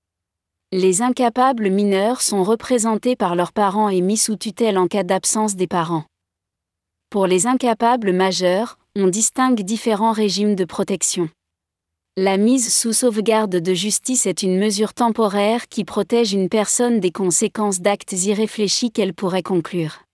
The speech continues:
La curatelle concerne les seuls actes de disposition, c'est-à-dire les plus importants qui devront être systématiquement approuvés par le curateur. Enfin, la tutelle s'applique à tous les actes juridiques quelle que soit leur importance.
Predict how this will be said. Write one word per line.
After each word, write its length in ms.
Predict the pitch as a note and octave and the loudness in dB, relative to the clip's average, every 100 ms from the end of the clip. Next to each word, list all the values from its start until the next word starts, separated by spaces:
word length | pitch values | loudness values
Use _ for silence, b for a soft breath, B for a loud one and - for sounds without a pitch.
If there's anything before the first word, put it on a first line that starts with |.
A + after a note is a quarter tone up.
| _ _ _ _ _ _ | _ _ _ _ _ _
La 220 | F#3+ F#3+ F3 | -2 0 0
curatelle 640 | B3+ B3 B3 A#3+ C4+ A3+ | 0 2 2 2 2 2
concerne 520 | A3 G3+ - A#3+ G#3+ | 0 0 2 2 2
les 160 | F3+ F3+ | 2 2
seuls 380 | - A3+ G3 | 2 0 2
actes 240 | A3 - G3 | -2 0 -2
de 160 | F3 | 0
disposition, 920 | E3+ G#3 - A#3 G#3+ F#3+ - - G#3+ - _ _ | 0 0 0 0 0 0 -2 0 -4 -6 _ _
c'est-à-dire 760 | - A3+ G#3 G#3+ F#3 A3+ B3+ G#3 | -2 0 2 0 2 0 2 2
les 120 | F3+ | 0
plus 280 | - G#3 G#3+ | -2 -2 0
importants 500 | G#3 G3+ - A3+ G#3+ | 0 -2 0 -2 0
qui 160 | A3+ | 0
devront 380 | F#3+ F#3 F#3+ G#3+ | 0 0 0 -2
être 300 | G#3 G3 G3+ | -2 -4 -2
systématiquement 1000 | - A3+ - B3 A3 G#3+ - G3+ G#3+ G#3+ | 0 0 0 0 2 0 -4 -2 0 2
approuvés 440 | G#3 - G3+ F#3+ G#3 | 0 0 0 0 2
par 180 | F#3+ | 0
le 100 | F3 | 0
curateur. 760 | E3+ F#3+ F3+ D#3+ - D#3+ D3 - _ _ _ _ _ _ _ | -2 -2 -2 -4 -2 -4 -4 -12 _ _ _ _ _ _ _
Enfin, 540 | G3 B3 - F#3 F#3 D4 - _ - | 0 0 0 0 0 -2 -10 _ -4
la 180 | F#3 F#3 | -2 0
tutelle 400 | B3 G#3+ A#3+ A3 | -2 0 0 2
s'applique 500 | - A3+ G#3+ C4+ C4 | 2 0 0 -2 0
à 120 | - | -2
tous 160 | - C4+ | 0 2
les 240 | B3 G#3 | 2 2
actes 260 | A#3 - G3+ | 0 0 -4
juridiques 640 | F3 G#3+ G3+ E3+ G3+ - | 0 0 0 -2 -6 -6
quelle 220 | - G#3 F#3 | -2 -2 -2
que 140 | G3 | -2
soit 220 | - F#3 | 0 0
leur 160 | F3 F3 | 2 2
importance. 760 | F3 F3+ - F3 E3 - - | 0 -2 -4 -2 0 -2 -4